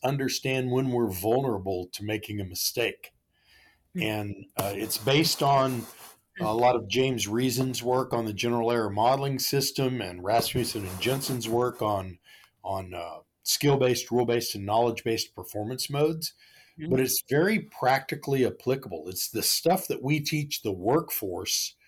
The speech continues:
Speaker 1: in how do they recognize a, a vulnerability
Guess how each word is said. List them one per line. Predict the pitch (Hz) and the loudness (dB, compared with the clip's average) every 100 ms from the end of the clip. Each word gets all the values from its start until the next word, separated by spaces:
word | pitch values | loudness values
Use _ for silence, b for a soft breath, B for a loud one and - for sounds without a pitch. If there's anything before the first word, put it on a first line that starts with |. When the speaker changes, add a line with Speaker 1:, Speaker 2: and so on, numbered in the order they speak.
| b b b _ | b b b _
Speaker 1:
in | 123 113 | -4 -4
how | 107 147 | 0 2
do | 156 | 4
they | 151 | 4
recognize | 113 110 139 143 123 117 113 113 113 - b - - - - | 4 2 2 0 -2 0 2 2 0 -4 b -4 -4 -6 -4
a, | 110 104 92 _ _ _ _ - | -2 -2 -4 _ _ _ _ -8
a | 101 98 90 90 | -6 -6 -8 -4
vulnerability | 87 151 160 135 117 113 135 123 101 95 | 4 6 6 6 4 4 4 4 0 -4